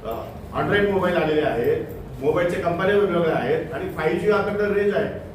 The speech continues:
फाईव्ह जी म्हटलं कुठे टच झाला, काही तुम्ही डाउनलोड करायला का दुसरीकडे टच झालं, भलतंच काहीतरी येऊन जातं टीव्हीवर, भलतंच काहीतरी मोबाईलला येऊन जातं. त्यामुळे आता ते Skype तर करा-, स्किप करायला वेळ जातो ना तेवढा, तर स्किप करेपर्यंत मोबाईलचा इन्स्ट्रुमेंट, अ, मा-, माहिती नसल्यामुळे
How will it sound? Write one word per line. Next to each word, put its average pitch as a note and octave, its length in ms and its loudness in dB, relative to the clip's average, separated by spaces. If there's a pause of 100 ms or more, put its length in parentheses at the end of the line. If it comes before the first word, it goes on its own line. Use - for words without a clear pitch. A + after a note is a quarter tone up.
फाईव्ह G3 160 2
जी G#3+ 60 6
म्हटलं G3+ 260 2
कुठे A3 180 6
टच A3 200 0
झाला, F#3+ 220 -2
काही G#3 440 0
तुम्ही A3 160 2
डाउनलोड G3+ 460 0
करायला G3+ 340 0
का G3+ 240 -2
दुसरीकडे G#3 420 2
टच G3+ 200 2
झालं, F#3 260 -2
भलतंच E3 280 0
काहीतरी G3+ 280 0
येऊन F#3+ 140 0
जातं F3 260 -4
टीव्हीवर, E3 260 2 (520)
भलतंच A3 260 4
काहीतरी G#3+ 260 6
मोबाईलला G3 300 2
येऊन F#3 180 0
जातं. D#3+ 240 -2 (340)
त्यामुळे G#3 240 2
आता A3+ 220 2
ते A3+ 500 4 (240)
Skype C#3+ 220 -2
तर - 60 0
करा-, G3+ 480 -2
स्किप G#3 340 2
करायला G#3 200 4
वेळ G#3 140 6
जातो G#3 240 0
ना G#3 60 -2
तेवढा, - 420 -2 (260)
तर F3 60 -8
स्किप - 380 -4
करेपर्यंत A3+ 680 4
मोबाईलचा G3 640 0
इन्स्ट्रुमेंट, G3+ 380 0
अ, F3 360 0 (100)
मा-, D3 260 -6
माहिती F3 340 -4
नसल्यामुळे E3 500 0